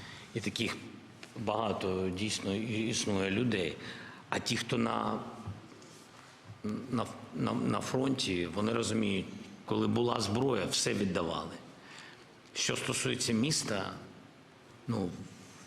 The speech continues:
вибачте, проти артилерії, там же зруйновані будівлі. Як ви хочете укріпити п'ятиповерхову будівлю або укріпити,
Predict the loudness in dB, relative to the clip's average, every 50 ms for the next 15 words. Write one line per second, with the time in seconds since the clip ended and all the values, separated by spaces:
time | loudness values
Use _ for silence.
0 | -16 -10 -4 -2 0 2 2 2 2 2 0 0 0 0 0 0 0 0 0 0
1 | 0 2 2 2 4 4 2 2 0 0 0 0 2 2 2 2 2 2 4 4
2 | 4 6 6 6 6 6 6 6 6 4 4 4 2 0 0 -2 -2 -4 -4 -8
3 | -10 -12 -14 -16 -18 -18 -20 -20 -20 -20 -20 -20 -20 -6 -2 -2 0 2 2 2
4 | 2 2 2 2 2 2 2 2 2 2 2 2 2 2 0 0 2 2 2 2
5 | 2 0 -2 -2 -2 0 0 0 2 2 2 2 2 2 2 2 2 2 2 0
6 | 0 -2 -4 -6 -10 -12 -14 -16 -16 -18 -6 0 2 2 4 4 2 2 2 2
7 | 2 0 0 0 0 2 2 4 4 4 4 2 2 2 2 2 0 0 0 0
8 | 0 0 0